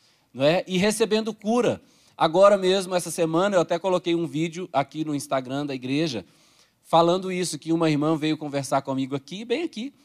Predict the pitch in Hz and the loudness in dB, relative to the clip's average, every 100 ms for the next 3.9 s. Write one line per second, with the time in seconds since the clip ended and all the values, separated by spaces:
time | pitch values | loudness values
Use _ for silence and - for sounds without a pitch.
0 | _ _ - 151 170 165 160 147 160 143 | _ _ 0 2 2 2 -2 2 0 0
1 | 175 160 107 - - 151 165 - - 170 | 0 0 0 -12 -6 -2 -2 -4 -2 0
2 | 180 165 160 156 139 139 143 135 131 147 | 2 0 -2 -4 -4 -4 -4 -6 -4 -2
3 | 139 160 185 131 - 160 180 190 | 0 -2 -6 -8 -6 -4 -4 -6